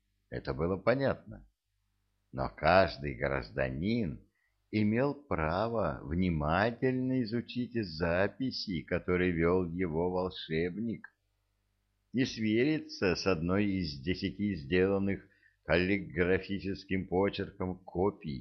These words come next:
десятинного свода,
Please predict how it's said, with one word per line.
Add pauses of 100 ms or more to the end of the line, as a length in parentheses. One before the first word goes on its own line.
(100)
десятинного
свода,